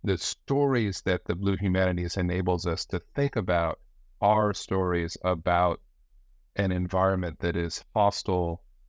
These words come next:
you know, not, not so hostile that everybody dies instantly. It's not an apocalypse story,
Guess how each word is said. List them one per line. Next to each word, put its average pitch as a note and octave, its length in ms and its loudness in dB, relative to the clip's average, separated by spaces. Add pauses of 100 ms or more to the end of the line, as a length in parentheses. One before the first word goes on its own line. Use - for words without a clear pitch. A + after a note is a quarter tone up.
(240)
you D3 100 -4
know, G#2+ 140 0
not, D#3+ 280 0
not F3+ 380 2
so D#3+ 260 0
hostile D3 400 0
that A#2+ 220 0
everybody A2+ 380 -2
dies G2+ 380 -2
instantly. F#2 460 -2
It's - 180 -4
not A2 140 2
an F#2+ 100 2
apocalypse - 640 -2
story, D#2 440 -2